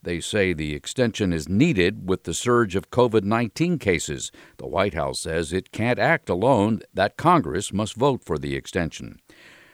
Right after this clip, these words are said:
The Consumer Federation of America has released its list of the top ten consumer complaints of twenty twenty, noting the pandemic influenced many of the issues. Complaints about car sales and financing topped the list.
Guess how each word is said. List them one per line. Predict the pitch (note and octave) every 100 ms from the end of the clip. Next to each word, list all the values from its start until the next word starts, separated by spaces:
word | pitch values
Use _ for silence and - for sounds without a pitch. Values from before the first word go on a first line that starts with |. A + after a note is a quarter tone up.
| -
The | -
Consumer | C3+ B2 A3 G3+
Federation | F3 F3+ E3+ D#3+ D3+ -
of | C3
America | B2+ C#3+ F#3+ B2+ E2+ D#2+ D2+
has | F#2 F2+ E2
released | D#2 G2 A#2+ C3+ -
its | D3+ -
list | A2 A2+ C#3 E3
of | A#2+
the | G#2
top | G#2 D#3 E3+ -
ten | D3+ D3
consumer | C#3+ C3 A#2+ E3 F#3
complaints | G3 G3 D3+ C3 C#3 -
of | C#3+
twenty | - C#3 D#3
twenty, | D#3 C#3+ G2+ D2 B2 - - -
noting | F#2 F#2 C#3+ D#3 D#3
the | C#3+
pandemic | - C3+ C#3+ C#3+ A#2+ F3 E2+ E2+
influenced | - C#3 F#3 C#3+ A2 F2+ G#2+ A#2
many | G2+ A2 D#3 B2+ A2+
of | A2+
the | B2+ B2
issues. | C3 A#2 G2+ C2+ - - - - _
Complaints | - - F#2+ G#2+ G2
about | F2+ D#2 D2
car | - A#2+ A#2
sales | - G#2+ F#2 E2+
and | F#2 D2
financing | F2 F2+ B2+ B2+ - A2+ B2
topped | - D3+ -
the | C#2+
list. | C2+ C#2+ C3 -